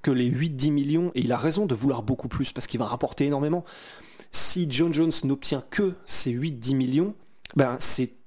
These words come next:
tous les autres athlètes qui en pâtissent, parce que dans ces cas-là, c'est l'U F C qui va rester sur ses standards bas,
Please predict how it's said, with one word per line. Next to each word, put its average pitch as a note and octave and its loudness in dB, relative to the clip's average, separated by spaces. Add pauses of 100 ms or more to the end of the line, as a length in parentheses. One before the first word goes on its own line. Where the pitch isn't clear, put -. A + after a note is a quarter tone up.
tous G#3 2
les C#3 2
autres F3+ 0
athlètes F3 -2
qui - -2
en B2+ -2
pâtissent, - 2
parce - -2
que C#3 0
dans B2 -2
ces - 0
cas-là, A2 -4
c'est C3 4
l'U A#2+ -2
F A2+ -4
C F3 0
qui C3 -6
va G#2 -2
rester D#3 0
sur C#3 -2
ses - 2
standards B2 -4 (100)
bas, C3+ -2